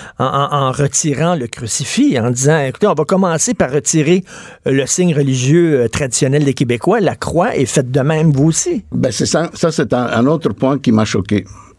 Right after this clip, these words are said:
Speaker 2: Vous voyez, je ne suis pas évidemment catholique, je ne suis pas chrétien, mais ça m'a choqué qu'on ôte le, qu'on, qu'on annonce qu'on va ôter le, le crucifix et qu'on va laisser les autres religions de, de, de, de promouvoir, d'afficher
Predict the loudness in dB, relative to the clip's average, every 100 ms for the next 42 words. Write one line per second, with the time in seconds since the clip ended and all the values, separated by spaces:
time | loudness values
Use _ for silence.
0 | _ -4 0 2 2 2 2 2 2 0
1 | 2 0 -2 0 2 2 2 2 2 0
2 | 0 0 0 0 0 2 4 2 0 0
3 | 0 0 -2 0 0 0 -6 -20 -10 -2
4 | 0 2 0 0 -2 -2 0 2 0 -2
5 | -2 2 2 2 0 -2 -2 -4 -8 -20
6 | -20 -20 -6 0 0 0 -2 0 0 -2
7 | 0 2 2 0 0 0 -2 -4 0 2
8 | 0 0 -2 0 2 2 2 2 0 2
9 | 0 2 2 2 2 -2 -4 -4 -2 0
10 | 2 2 0 2 2 2 -4 _ -2 2
11 | 2 2 2 2 0 2 2 2 2 0
12 | -4 -12 -20 -20 -4 0 2 2 2 2
13 | 0 -2 0 -2 2 2 2 0 0 0
14 | -2 -2 0 0 0 0 2 2 0